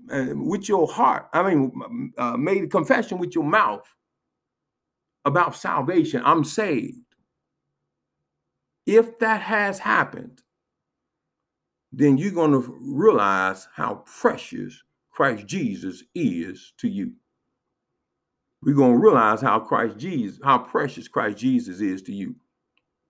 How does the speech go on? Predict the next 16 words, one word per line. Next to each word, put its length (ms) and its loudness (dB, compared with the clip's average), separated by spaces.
First 260 8
Peter 440 2
chapter 280 0
two, 200 2
he 100 6
picks 300 -2
up 160 -2
on 140 4
the 60 4
same 440 -2
phrase, 680 -2
but 180 4
in 160 6
a 80 6
different 420 2
way. 320 -2